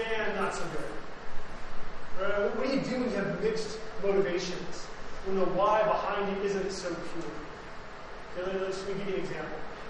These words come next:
Uh, let's say, um, someone in your life group calls, calls you and says they need help. Uh, they need someone to talk with and pray with because there's a really challenging situation in their family.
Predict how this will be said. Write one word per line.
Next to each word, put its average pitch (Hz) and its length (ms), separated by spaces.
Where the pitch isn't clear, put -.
Uh, 170 220
let's 220 160
say, 202 420
um, - 1500
someone 208 400
in 190 80
your 175 120
life 175 300
group 156 120
calls, - 420
calls 196 340
you 190 120
and 185 180
says 180 480
they 170 80
need - 220
help. - 140
Uh, - 920
they 202 60
need - 80
someone 208 280
to - 100
talk 180 300
with 170 120
and 165 100
pray 220 160
with 220 200
because 202 300
there's 185 120
a 180 60
really 226 280
challenging 220 400
situation 196 540
in 180 80
their - 220
family. - 340